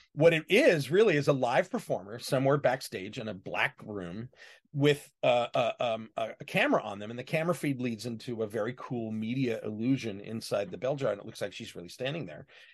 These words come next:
And it is a live meet and greet. She can hear you, and you can hear her. So, um, who knows if this will make it into the parks? They showed this off at South by Southwest, which is,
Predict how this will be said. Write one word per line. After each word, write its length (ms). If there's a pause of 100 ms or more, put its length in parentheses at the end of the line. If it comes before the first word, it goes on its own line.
(120)
And 340
it 140
is 120
a 60
live 360
meet 140
and 80
greet. 160
She 140
can 120
hear 160
you, 160
and 160
you 100
can 140
hear 160
her. 360 (340)
So, 520
um, 300 (220)
who 160
knows 240
if 100
this 140
will 60
make 120
it 40
into 100
the 80
parks? 240
They 100
showed 240
this 160
off 160
at 80
South 240
by 80
Southwest, 540
which 180
is, 260